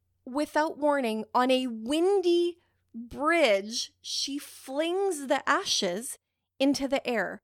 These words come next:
God bless her little heart. Unfortunately for us, in her excitement to do her little honor to Mike,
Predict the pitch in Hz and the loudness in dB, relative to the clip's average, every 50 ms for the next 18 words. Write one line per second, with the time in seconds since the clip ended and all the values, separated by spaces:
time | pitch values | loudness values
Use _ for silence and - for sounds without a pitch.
0 | _ _ _ _ _ _ _ _ _ _ _ _ _ _ _ _ - 320 320 370 | _ _ _ _ _ _ _ _ _ _ _ _ _ _ _ _ -4 -4 -2 -2
1 | 427 381 349 - 294 285 277 277 - - - 247 233 226 220 226 240 226 - - | -4 -6 -6 -6 -4 -4 -4 -4 -6 -8 -8 -8 -6 -4 -2 -2 -2 -4 -4 -6
2 | 220 190 214 - - _ _ - 277 294 320 330 - - - 403 415 415 - - | -6 -6 -6 -8 -12 _ _ -2 -2 0 0 -2 -4 -4 0 0 0 0 0 -4
3 | 415 392 381 - - 262 269 262 - - 277 - - 196 190 208 - - - - | -2 -2 -2 -2 -4 -6 -8 -8 -6 -6 -4 -4 -2 -4 -4 -4 -6 -8 -8 -6
4 | 262 262 247 - 302 277 - 294 285 - - - - 254 240 - 233 226 233 277 | -8 -8 -6 -4 -6 -4 -4 -6 -6 -6 -6 -4 -4 -4 -4 -4 -6 -6 -6 -6
5 | - - - - - 254 214 247 247 240 233 - - 254 233 233 233 226 - - | -10 -14 -16 -14 -14 -12 -8 -8 -8 -8 -8 -8 -8 -8 -6 -4 -4 -4 -4 -4
6 | 202 196 190 196 196 214 240 - - - 262 233 202 175 190 220 | -4 -4 -4 -4 -6 -8 -10 -12 -10 -8 -8 -6 -6 -6 -6 -8